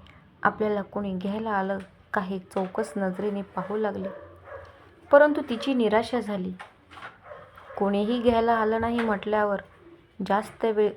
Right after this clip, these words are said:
उगाच खर्ची न दवडता तिने समोरून येणाऱ्या ऑटोला हात दाखवून जवळ बोलावलं. योग्य ते ठिकाण सांगून ती ऑटोत बसली. पाच सहा मिनिटात तिचं घर आलेलं पाहून सुधा मनोमन सुखावली.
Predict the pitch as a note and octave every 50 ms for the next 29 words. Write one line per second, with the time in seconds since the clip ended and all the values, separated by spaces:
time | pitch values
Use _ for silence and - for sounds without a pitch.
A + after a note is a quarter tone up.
0 | - - F#3 F#3 F#3+ G#3+ A3 G#3+ - - - - - - - - - G3+ G3+ F#3
1 | F#3 - - G3 F#3+ F#3+ F#3+ G#3+ B3 B3 B3 A#3+ A3 A3 G#3 G#3 - - G#3+ G3
2 | F#3 F#3 - - - - - - - - - B3 A3+ A3+ G#3+ G#3+ - - G#3+ G3+
3 | G#3 G#3 G#3+ A3+ A3 G#3+ - - - - - - G3+ G3+ G3+ G#3 G#3+ G#3+ G#3 -
4 | - - - - - - F#3+ F#3+ F#3 G#3+ G#3+ G#3 G3 F#3 F#3+ - - - - -
5 | G3+ A3+ G#3+ G3+ G#3 G3+ - - - G3+ F#3+ F#3+ F#3+ - - - - _ _ _
6 | - - F#3+ - G3 F#3+ G#3 A3 G#3+ G#3 G#3 G3+ G3 F#3+ F#3+ G3 F#3+ G3 - _
7 | _ - - - - - - - - - - B3+ C#4+ C#4 - C#4+ C#4+ D4 C#4+ C#4+
8 | - A3 G#3+ - A#3+ A#3+ B3 B3 B3 - A3+ A3 A3 A3+ A3 A3 A#3 G#3+ - -
9 | F#3 F3 - A3 A#3 G#3+ G3+ G3+ G#3+ G#3+ - - G#3 G#3 F#3+ F#3+ F#3 - - -
10 | - - - _ _ _ - - - - - _ _ _ _ _ - - - -
11 | - G#3 G#3 G#3 - - - - G3+ G3+ A3 A3 A3 G#3+ G#3 G3+ G3 - G#3+ G#3
12 | G#3 - - F#3 F#3 - G#3 F3+ F#3 G3+ A3 G#3+ G#3 - - G3+ G#3 A3 A3 A#3
13 | A#3 - G#3+ G3+ G3+ G3 F#3+ F#3 - - - - - - - - - - - A3
14 | G#3 G#3+ G3+ G3 F#3+ F#3 F#3+ G3+ G#3 G#3 G#3+ A#3 B3 A#3+ A#3+ - A3 - - G3
15 | G3 F#3+ F#3+ F#3+